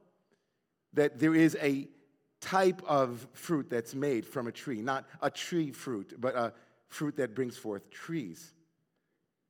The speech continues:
That, that small discrepancy leads the rabbis to this startling midrash. At the inception of creation, says the midrash, it was intended that the tree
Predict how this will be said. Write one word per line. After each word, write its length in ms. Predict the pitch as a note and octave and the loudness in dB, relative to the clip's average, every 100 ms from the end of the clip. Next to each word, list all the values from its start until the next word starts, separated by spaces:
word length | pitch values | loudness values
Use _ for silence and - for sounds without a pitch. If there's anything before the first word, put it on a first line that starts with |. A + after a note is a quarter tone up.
| _ _ - | _ _ 0
That, 200 | C#3+ B2+ | 0 6
that 460 | D#3 C3 - - _ _ | 4 4 -10 -20 _ _
small 400 | - E3 D#3+ D#3+ | -10 0 2 4
discrepancy 800 | C#3+ - - D#3 E3 D3 - B2 | 2 -2 0 0 0 -6 -6 -4
leads 260 | B2+ C#3 | -4 -4
the 60 | A#2 | -2
rabbis 400 | B2+ C3+ C3 B2 | 2 2 2 0
to 100 | - | -2
this 160 | B2 B2+ | -6 -6
startling 520 | - C#3 C3+ C3 A#2+ | -2 0 2 0 -2
midrash. 600 | A2+ G#2+ C#3 C#3 B2 - - _ _ _ _ _ _ _ _ _ _ _ _ _ _ - | -4 0 4 4 2 -6 -12 _ _ _ _ _ _ _ _ _ _ _ _ _ _ -4
At 120 | - | -2
the 140 | D#3+ | 0
inception 640 | C#3+ - G3 F#3 - F3+ E3 | 0 2 4 4 2 -2 -2
of 220 | C#3 B2 | -2 -6
creation, 720 | - C3 C#3+ D#3+ D#3+ D3+ C#3 | -4 -2 2 0 0 -4 -6
says 260 | - D3 B2 | -2 -2 0
the 100 | C3 | -2
midrash, 680 | A#2+ A2+ B2+ B2+ - - - _ _ _ _ _ | -4 0 0 0 -2 -10 -14 _ _ _ _ _
it 140 | C#3 | 0
was 180 | C3+ D3 | 4 4
intended 540 | C3+ B2+ F3 F3+ F3+ C#3+ | 2 -6 -6 -2 -2 -2
that 120 | C3+ | -4
the 80 | - | -6
tree 680 | - - D#3+ F3 F3+ G3 | -8 -10 -4 -2 -2 -6